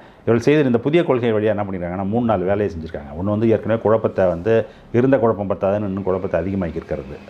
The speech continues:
ரெண்டாவது வந்து, அவர்களுக்குள்ள மாநிலங்களுக்குள்ள போட்டி ஏற்படுத்தி அவர்களை வந்து வேட்டை நாய்களாக்கி இருக்கிறது. மூணாவது வந்து,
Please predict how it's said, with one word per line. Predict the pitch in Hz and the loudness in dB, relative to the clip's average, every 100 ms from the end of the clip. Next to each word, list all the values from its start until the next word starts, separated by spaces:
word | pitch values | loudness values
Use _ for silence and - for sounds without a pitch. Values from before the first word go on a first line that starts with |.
| - | -4
ரெண்டாவது | 95 104 117 101 | -2 2 2 0
வந்து, | 85 110 127 - - - - - | -2 -2 -2 -4 -20 -20 -8 2
அவர்களுக்குள்ள | 120 135 127 135 139 120 | 4 4 2 2 0 2
மாநிலங்களுக்குள்ள | 139 131 113 107 | 2 0 0 0
போட்டி | 107 110 104 | 0 -2 -2
ஏற்படுத்தி | 95 80 78 78 95 101 - - - | -4 -4 -10 -8 -4 -4 -6 -20 -4
அவர்களை | 101 107 101 | 2 2 2
வந்து | 92 90 113 104 92 85 85 80 | 0 0 0 2 2 0 -2 0
வேட்டை | 117 120 104 | 0 2 0
நாய்களாக்கி | 90 85 78 76 | 0 -2 -6 -8
இருக்கிறது. | 80 - 71 69 - 101 123 | -10 -10 -10 -14 -10 0 4
மூணாவது | 135 107 85 | 4 4 0
வந்து, | 78 82 110 | -4 0 0